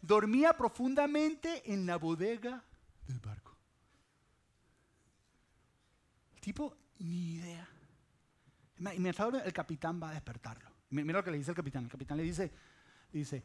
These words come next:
"Así que el capitán bajó a buscarlo. '¿Cómo puedes dormir en medio de esta situación?', le gritó". En otras palabras, "Brother, Jonás, mira, mira, mira.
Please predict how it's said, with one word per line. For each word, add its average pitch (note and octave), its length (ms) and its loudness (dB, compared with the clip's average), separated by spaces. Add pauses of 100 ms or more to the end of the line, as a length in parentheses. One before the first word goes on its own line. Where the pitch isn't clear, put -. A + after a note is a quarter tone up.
(260)
"Así B3 260 0
que F4 80 0
el F4+ 80 2
capitán C4+ 540 8
bajó G3+ 180 8
a A3 60 10
buscarlo. F#3+ 680 4 (360)
'¿Cómo F4 400 6
puedes D#4+ 380 4
dormir A3+ 600 6
en F#3+ 220 2
medio B3 320 4
de A#3+ 80 0
esta A3+ 220 -2
situación?', D#3 880 0
le A2+ 100 -8
gritó". G#2 320 -12 (140)
En E3+ 80 -2
otras A3 140 0
palabras, E3 280 4
"Brother, F3 280 2
Jonás, D3+ 260 2
mira, A#2 160 -2
mira, - 180 -10
mira. - 140 -20